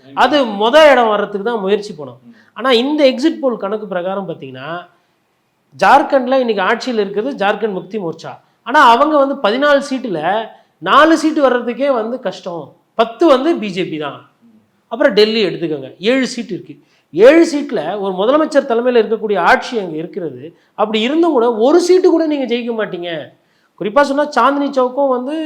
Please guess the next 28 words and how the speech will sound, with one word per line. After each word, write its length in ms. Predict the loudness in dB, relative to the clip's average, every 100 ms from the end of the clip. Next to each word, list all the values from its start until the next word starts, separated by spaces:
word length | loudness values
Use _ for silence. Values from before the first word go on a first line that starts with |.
| -6 -4
கண்ணையா 240 | -2 -2 -2
நிக்கக்கூடிய 380 | -4 -6 -6 -6 -4
தொகுதியுமே 360 | -6 -8 -8 -6
வந்து 140 | -6 -6
நன்றாக 360 | -6 -4 -4 -4
இருக்கிறதுன 380 | -6 -6 -6 -6
மாதிரி 120 | -8 -6
கள 120 | -4 -4
நிறுத்தின 380 | -4 -8 -12 -10
நண்பர்கள் 440 | -8 -6 -6 -8 -12
பேசுறாங்க. 380 | -16 -18 -20 _ _ _ _ _ -4
ஆனா 120 | 2 2
இந்த 120 | 2 0
கள 100 | 2 4
ஆய்வுகள் 340 | 4 4 0 -2 -6 -8
எக்ஸிட் 260 | -6 -8 -4
போல் 180 | -4 -2
என்ன 100 | -4 -6
சொல்லுதுன்னா 380 | -6 -8 -8 -10 -14 _ _ _
ஏழுக்கு 400 | 0 2 2 -2 -6
பூஜ்ஜியம்ன்றாங்க. 640 | -8 -6 -8 -8 -10 -12 -20 _ _ _ _ _ -2
அதுக்கு 260 | 0 4
அடுத்து 220 | 4 4 2
வந்து 120 | 2 2
நம்ம 140 | -2 0
என்ன 100 | -2 -2
பண்றோம்னா 340 | -4 -2 -2 -2 -6 -4
ஹரியானா 340 | 0 0 0